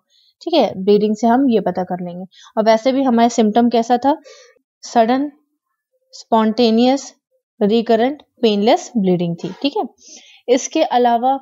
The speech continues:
फिर हम, अ, अल-, अ, ब्लड टेस्ट करा लेंगे जिससे कि ब्लड में हमें, हम्म, पता चल जाएगा कि कौन सा ब्लड ग्रुप है,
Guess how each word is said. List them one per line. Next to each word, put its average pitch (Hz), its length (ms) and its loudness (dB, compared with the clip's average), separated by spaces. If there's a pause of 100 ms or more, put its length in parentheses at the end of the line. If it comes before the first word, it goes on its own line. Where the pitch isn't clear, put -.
फिर 294 140 0
हम, 269 380 -2 (380)
अ, 214 340 0
अल-, 226 240 2
अ, 220 180 0 (400)
ब्लड 226 280 2
टेस्ट 277 240 -2
करा 262 200 2
लेंगे 269 320 -2
जिससे 240 380 2
कि 254 240 0
ब्लड 208 420 0 (360)
में 233 320 2
हमें, 233 320 0 (400)
हम्म, 208 280 -2 (240)
पता 233 160 2
चल 247 200 -2
जाएगा 233 260 2
कि 247 120 -4
कौन 214 240 0
सा 233 140 2
ब्लड 208 280 2
ग्रुप 220 220 0
है, 262 160 -2